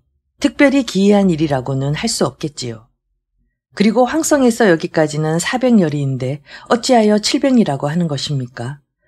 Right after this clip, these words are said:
라고 하니 지정이 대답하기를 그렇습니다. 그 한마디로 그의 신통력이 얼마나 영험한가를 알 수 있지요.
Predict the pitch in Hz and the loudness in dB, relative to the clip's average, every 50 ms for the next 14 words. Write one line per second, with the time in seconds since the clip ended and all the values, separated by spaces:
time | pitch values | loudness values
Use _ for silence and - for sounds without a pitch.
0 | _ _ _ _ - 190 190 220 220 202 190 175 175 180 185 180 180 - 196 - | _ _ _ _ -2 0 2 2 2 2 4 4 4 2 2 2 0 -2 2 2
1 | 220 214 220 214 208 - 151 151 151 147 - 151 135 131 139 123 123 127 151 160 | 4 4 4 4 2 0 -2 -2 -4 -6 -6 -10 -8 -8 -8 -8 -6 -8 -8 -10
2 | _ _ _ _ _ _ - - 220 226 - - 180 151 139 127 120 127 - 123 | _ _ _ _ _ _ -2 0 0 0 0 0 -2 -2 -2 -4 -6 -10 -14 -14
3 | - _ _ _ _ _ _ _ _ _ - - 226 220 233 269 277 269 262 254 | -20 _ _ _ _ _ _ _ _ _ 0 2 2 2 2 -2 0 2 2 2
4 | 208 233 220 240 233 226 - 220 226 233 233 226 - 220 202 - 202 196 180 170 | 2 2 2 2 2 2 2 2 4 4 4 4 2 0 2 2 0 0 0 0
5 | 165 147 - 170 170 156 131 156 180 208 214 214 220 214 175 143 135 151 160 165 | -2 -2 0 0 2 4 4 4 4 4 4 4 2 2 2 2 0 0 0 0
6 | 160 147 143 139 135 123 143 156 147 123 135 131 - - 175 143 123 - - - | -2 -2 -2 -2 -4 -4 -2 -4 -2 -4 -4 -6 -6 -6 -6 -6 -6 -8 -10 -10
7 | 127 120 113 - | -10 -10 -14 -16